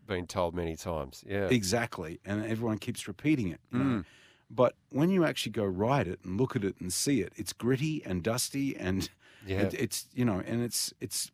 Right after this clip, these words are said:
Speaker 2: and it can be freezing. Like, one day we rode our horses around the bottom of a, I think it's Cocochino National Park, and we rode right up the top. And by the time we got to the top, it was a blizzard.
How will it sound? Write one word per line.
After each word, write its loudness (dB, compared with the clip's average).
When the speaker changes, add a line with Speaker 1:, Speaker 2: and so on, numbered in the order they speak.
Speaker 2:
and 2
it -4
can 2
be 0
freezing. 0
Like, -4
one 2
day 4
we 2
rode 2
our 0
horses -2
around -2
the -2
bottom 0
of -2
a, -4
I -2
think 0
it's -4
Cocochino -2
National -2
Park, -4
and 2
we 6
rode 6
right 6
up -2
the -6
top. 2
And 0
by 4
the 0
time 2
we 6
got 4
to -2
the -8
top, 2
it -6
was 2
a 0
blizzard. 0